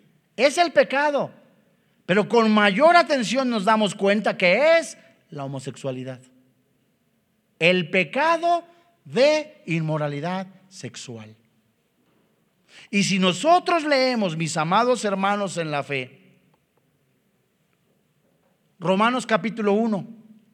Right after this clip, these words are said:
verso dieciséis hasta el verso treinta y dos, profesando ser sabios, hicieron necios. Esto es increíble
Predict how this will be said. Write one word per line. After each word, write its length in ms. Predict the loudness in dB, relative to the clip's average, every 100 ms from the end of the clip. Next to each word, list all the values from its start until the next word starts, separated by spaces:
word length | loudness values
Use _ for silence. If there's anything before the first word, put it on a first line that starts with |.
| _ _
verso 280 | -4 -2 -2
dieciséis 840 | -2 -4 -4 -2 -2 -4 -10 -16 _ _ -2
hasta 260 | 0 0
el 60 | 0
verso 260 | -2 -4 -4
treinta 400 | -4 -4 -4 -4
y 60 |
dos, 560 | 0 0 -2 -8 -20 -20 _ _ _ -6
profesando 520 | -2 -2 0 -2 -2
ser 200 | -4 -4
sabios, 400 | 0 2 0 -4
hicieron 320 | -6 -4 -4
necios. 600 | -4 -6 -8 -14 -16 -20 _ _ _ _ _ _ _ _ _ _
Esto 200 | -12 -8
es 60 | -4
increíble 800 | -2 -2 0 0 0 0 -4